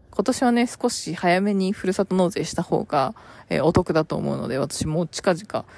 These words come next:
ふるさと納税の話をアップしようかなとも思うんで、えー、またそちらも皆さん合わせて聞いてみては、聞いてみてください。というわけで、まあね、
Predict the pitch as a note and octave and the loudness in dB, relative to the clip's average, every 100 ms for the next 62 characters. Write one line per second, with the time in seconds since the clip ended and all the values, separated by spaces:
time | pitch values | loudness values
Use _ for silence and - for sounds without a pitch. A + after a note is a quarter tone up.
0 | - - F3 F3+ F#3 F3 F3+ E3 - A#3 | -18 0 2 2 0 2 2 2 -2 -6
1 | - D#3+ E3 F3+ - D3+ - - - - | -4 0 0 0 0 0 -2 -14 -20 -20
2 | - - E3+ - G#3 - F#3+ G3 - - | -10 -4 -4 -2 0 2 2 2 -2 -4
3 | D#3 E3+ D3+ - - _ _ _ - D3+ | 0 2 0 -4 -8 _ _ _ -8 -4
4 | D3 D#3+ - - C3+ - D#3 D3+ D3 - | -4 -6 -10 -10 -6 0 0 2 -2 -6
5 | - D#3+ D3+ D3 - - E3 - A#2 D3 | -4 -2 -2 -4 -8 -2 0 0 0 -4
6 | C#3+ D#3 D#3 E3 D#3+ B2 G#2 - _ _ | -4 -6 -4 -4 -4 -4 -6 -8 _ _
7 | _ _ _ - - - - D#3+ D3+ E3 | _ _ _ -20 -20 -20 -6 -4 -2 -4
8 | - - - A3 G3+ - _ _ _ _ | -4 -4 0 2 0 -2 _ _ _ _
9 | _ _ _ - F#3 - B2+ A2 _ _ | _ _ _ -2 -2 -2 -8 -10 _ _
10 | _ _ _ _ _ _ - - - A3 | _ _ _ _ _ _ -20 -20 -4 0
11 | E3 D#3+ | 0 -2